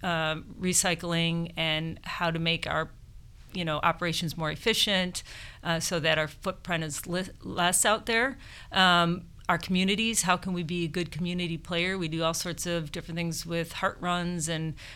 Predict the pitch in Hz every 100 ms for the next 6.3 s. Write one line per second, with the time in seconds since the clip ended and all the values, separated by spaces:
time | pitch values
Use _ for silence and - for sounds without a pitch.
0 | - 190 190 190 165 202 202 202 196 156
1 | 185 175 180 - 175 175 175 160 196 202
2 | 180 170 180 185 180 175 170 175 165 160
3 | 156 - 175 170 165 165 156 - 165 165
4 | 160 147 175 160 160 160 - 165 156 156
5 | 156 - 170 160 170 165 - - 151 -
6 | 156 156 160